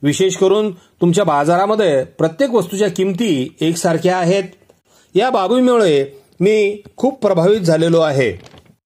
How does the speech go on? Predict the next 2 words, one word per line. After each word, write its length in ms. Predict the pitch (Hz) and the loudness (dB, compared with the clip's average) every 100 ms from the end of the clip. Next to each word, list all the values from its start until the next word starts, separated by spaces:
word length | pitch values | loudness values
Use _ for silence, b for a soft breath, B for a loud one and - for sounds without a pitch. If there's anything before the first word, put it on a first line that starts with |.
| _ _ _ _ _ _ _ _ _ _ _ _ _ _ _ _ _ _ _ _ _ _ _ _ _ _ _ _ _ _ - | _ _ _ _ _ _ _ _ _ _ _ _ _ _ _ _ _ _ _ _ _ _ _ _ _ _ _ _ _ _ -2
कुणाची 380 | 208 247 254 277 | 0 2 0 0
कुठलीच 680 | 226 180 262 240 165 - | 0 2 2 0 -2 -10